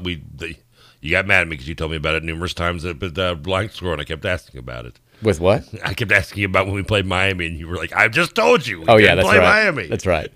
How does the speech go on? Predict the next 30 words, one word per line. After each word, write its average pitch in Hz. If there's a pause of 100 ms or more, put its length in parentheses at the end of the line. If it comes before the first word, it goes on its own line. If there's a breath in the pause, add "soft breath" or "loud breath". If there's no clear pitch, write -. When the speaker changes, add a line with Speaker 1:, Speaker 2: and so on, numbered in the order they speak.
Speaker 1:
<laughs> 156
Speaker 2:
Um, 104
so, -
yeah, 92
that, 92
that's 107
the, -
and 110
then 110
Virginia's 101
the 92
five 98
seed. 95
So 107
we 117
would, 104
yeah, 71
Miami, 117
the 117
other, 127 (480 soft breath)
Wake 131
Forest 139
would 113
be 113
the 98
other 101 (220)
team 117
from 107
that 95
pool 90